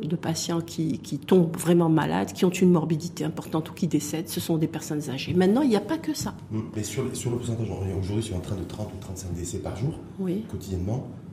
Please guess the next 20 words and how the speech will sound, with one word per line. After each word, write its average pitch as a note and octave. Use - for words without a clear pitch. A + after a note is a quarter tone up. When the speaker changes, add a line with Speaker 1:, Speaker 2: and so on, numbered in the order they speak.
Speaker 2:
Est-ce F#2
que G2+
c'est G2+
ces -
populations F#2
âgées F2+
avec D#2+
des... D#2+
Des, E2
avec D#2+
des, E2
des E2+
terrains, F#2
en F2
tout F#2
cas F2
des, E2
des E2
terreaux F2
qui, -